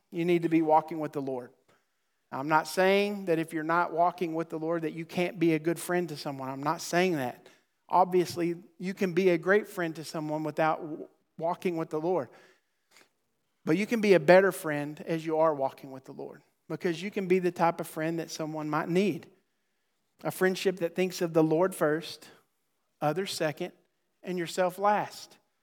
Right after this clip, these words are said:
A friendship like we talked about that lays down his life for a friend. A friend that guides you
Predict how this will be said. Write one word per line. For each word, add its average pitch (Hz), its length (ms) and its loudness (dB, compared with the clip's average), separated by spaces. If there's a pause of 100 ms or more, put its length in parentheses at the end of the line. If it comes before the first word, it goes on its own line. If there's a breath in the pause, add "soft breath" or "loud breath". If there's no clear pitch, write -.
(840)
A - 40 -12
friendship 196 460 0
like 190 220 6
we 196 100 2
talked - 380 0
about 156 260 2
that 151 140 0
lays 175 260 4
down 175 240 0
his 165 220 -6
life 156 280 2 (120)
for 165 160 -8
a 185 80 -4
friend. 175 500 -12 (880)
A - 60 -16
friend 185 320 0
that 170 200 4
guides 170 480 2
you 208 320 -8